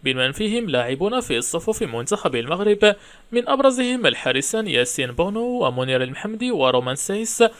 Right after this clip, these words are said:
وعبد الرزاق حمد الله وغيرهم من النجوم. والجدير بالذكر أن يونس عبد الحميد شارك مع منتخب المغرب في بطولة كأس أمم إفريقيا الأخيرة في الساحل العاج،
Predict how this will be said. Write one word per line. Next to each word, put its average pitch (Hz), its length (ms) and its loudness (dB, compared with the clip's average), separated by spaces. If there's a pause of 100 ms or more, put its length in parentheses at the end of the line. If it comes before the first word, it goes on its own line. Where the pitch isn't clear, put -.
(260)
وعبد 220 420 2
الرزاق 180 440 0
حمد 143 260 -2
الله 190 360 0
وغيرهم 214 680 0
من 180 220 -6
النجوم. 139 520 0 (240)
والجدير 135 500 2
بالذكر 143 540 -2
أن 170 100 -4
يونس 180 520 -2
عبد 123 280 -4
الحميد 165 400 -6
شارك 285 300 -4
مع 262 200 -2
منتخب 151 460 -2
المغرب 202 580 2 (300)
في 294 140 -2
بطولة 285 420 2 (180)
كأس - 340 0 (100)
أمم 196 280 -2
إفريقيا 220 460 -2
الأخيرة 220 480 2
في - 100 -8
الساحل 226 520 0
العاج، 123 420 0